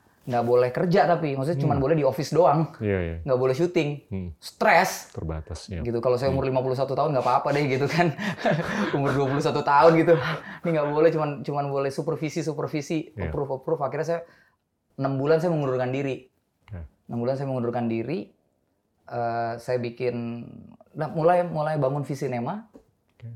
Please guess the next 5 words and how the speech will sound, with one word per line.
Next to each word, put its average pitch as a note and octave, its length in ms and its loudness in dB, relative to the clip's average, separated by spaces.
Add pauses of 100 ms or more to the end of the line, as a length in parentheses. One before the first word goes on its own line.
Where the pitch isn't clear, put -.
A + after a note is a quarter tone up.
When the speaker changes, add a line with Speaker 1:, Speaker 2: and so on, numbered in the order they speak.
(220)
Speaker 1:
Sampai C3 240 -2
akhirnya D#3 800 -4
dua B2+ 400 0
ribu B2+ 640 -6
delapan. B2 1800 -4